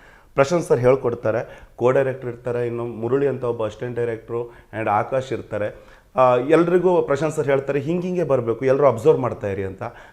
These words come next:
ನಾನು ಒಂದು ಸತಿ ಮಾಡಿ ತೋರಿಸ್ತೀನಿ, ಫಸ್ಟ್ ಸತಿನೇ ಓಕೆ ಅಂದ್ಬಿಡ್ತಾರೆ ಪ್ರಶಾಂತ್ ಸರ್, "ನಂಗೆ ಇಷ್ಟೇ ಬೇಕು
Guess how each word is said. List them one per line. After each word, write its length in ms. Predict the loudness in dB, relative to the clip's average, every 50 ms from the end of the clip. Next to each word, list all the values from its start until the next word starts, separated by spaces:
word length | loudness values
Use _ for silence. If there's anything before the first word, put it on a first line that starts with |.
| -2
ನಾನು 200 | 2 2 2 2
ಒಂದು 100 | 2 -2
ಸತಿ 180 | -4 -4 -4 -4
ಮಾಡಿ 420 | 0 4 6 8 8 8 6 4
ತೋರಿಸ್ತೀನಿ, 680 | 2 0 0 0 -2 -6 -6 -6 -6 -8 -12 -18 _ _ _ _ _ _ _ _ _ _ _ _ _ 2
ಫಸ್ಟ್ 220 | 2 2 4 4
ಸತಿನೇ 300 | 4 4 4 4 4 6
ಓಕೆ 280 | 8 8 8 8 8 6
ಅಂದ್ಬಿಡ್ತಾರೆ 420 | 4 4 2 0 0 -2 -2 -2
ಪ್ರಶಾಂತ್ 300 | -2 -4 -4 -4 -6 -2
ಸರ್, 140 | -2 0 2
"ನಂಗೆ 180 | 2 2 2 2
ಇಷ್ಟೇ 220 | 2 6 6 8
ಬೇಕು 320 | 8 8 4 2 0 -6